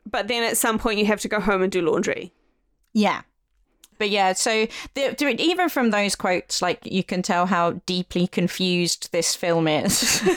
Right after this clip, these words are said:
Speaker 1: <laughs> Yeah.
Speaker 2: Malcolm McDowell thinks that he's playing a man who is simultaneously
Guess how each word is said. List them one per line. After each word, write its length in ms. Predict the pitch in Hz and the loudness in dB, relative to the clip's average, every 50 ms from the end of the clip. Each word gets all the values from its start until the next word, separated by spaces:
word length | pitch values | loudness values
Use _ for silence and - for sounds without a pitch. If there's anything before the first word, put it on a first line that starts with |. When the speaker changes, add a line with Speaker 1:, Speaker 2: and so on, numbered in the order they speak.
| - 381 | 2 0
Speaker 1:
<laughs> 1200 | 339 339 - - 320 349 - - - 311 - - 302 311 - - - 294 - - - - 269 - | -2 -2 -2 -2 -4 -4 -2 -2 -4 -4 -4 -4 -6 -6 -6 -6 -8 -8 -8 -6 -4 -4 -4 -2
Yeah. 180 | 208 220 262 - - 262 - _ _ _ _ _ - | 0 -2 -2 -2 -4 -16 -18 _ _ _ _ _ 0
Speaker 2:
Malcolm 500 | 240 247 254 269 302 - - 349 311 311 | 2 2 4 2 0 0 2 2 2 2
McDowell 460 | 294 - - 220 202 196 190 190 190 | 2 2 0 0 0 2 2 0 0
thinks 320 | - 196 185 175 - - - | 0 -2 -4 -2 0 0 0
that 100 | 160 - | 2 2
he's 220 | 196 190 180 - | 2 2 2 0
playing 680 | - - - 208 190 185 185 185 180 180 185 185 185 185 _ _ _ - | -2 -4 -2 0 2 2 2 2 2 2 2 2 0 0 _ _ _ -4
a 120 | 190 214 208 | 0 2 2
man 320 | 208 208 202 202 208 214 226 | 4 4 4 4 4 4 4
who 160 | 240 214 202 | 4 4 2
is 240 | 202 196 190 - - | 2 0 0 -2 -2
simultaneously 1400 | - - - 269 262 269 262 254 - - 220 220 226 220 214 208 202 196 - - 202 196 190 190 190 190 190 | -2 -2 0 2 2 2 2 2 2 0 0 2 2 2 2 2 0 0 0 -2 0 0 2 2 2 2 2